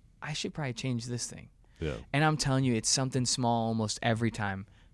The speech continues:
Speaker 1: God's not like, "Hey, by the way, you're going to Africa." Like,
Speaker 2: <laughs>
Speaker 1: that hard, you know what I mean? Like, that's not,
Speaker 2: Yeah.
Speaker 1: it's gonna
Speaker 2: Yeah.
Speaker 1: be like, "Hey, next time your wife says this to you, don't react like that."
Speaker 2: Yeah.
Speaker 1: "Hey,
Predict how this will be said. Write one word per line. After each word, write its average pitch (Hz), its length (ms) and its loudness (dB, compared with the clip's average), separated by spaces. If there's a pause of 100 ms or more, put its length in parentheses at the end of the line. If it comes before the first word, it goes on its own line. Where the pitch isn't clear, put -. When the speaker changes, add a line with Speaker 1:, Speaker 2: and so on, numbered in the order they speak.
(120)
Speaker 1:
God's 123 240 6
not 120 160 4
like, 113 180 2
"Hey, 180 180 2
by 147 240 4
the 185 80 4
way, 190 140 6
you're 160 120 4
going 196 260 4
to 120 60 6
Africa." 123 540 6
Like, 170 220 8
Speaker 2:
<laughs> - 180 2
Speaker 1:
that 170 160 12
hard, 185 360 12 (180)
you 208 80 12
know 214 60 12
what 214 80 12
I - 20 12
mean? 220 140 12
Like, 202 180 12
that's 214 240 12
not, 208 240 10 (100)
Speaker 2:
Yeah. 131 260 8
Speaker 1:
it's 170 200 10
gonna 208 280 10
Speaker 2:
Yeah. 143 60 4
Speaker 1:
be 180 220 6
like, 139 240 6
"Hey, 170 320 0 (440)
next 196 300 2
time 214 260 4
your 160 120 6
wife 147 240 4
says 135 300 2
this 151 180 -4
to - 160 -6
you, 175 180 -2 (220)
don't 156 180 2
react 127 320 2
like - 200 -12
that." - 180 -16
Speaker 2:
Yeah. 90 220 4 (800)
Speaker 1:
"Hey, - 280 0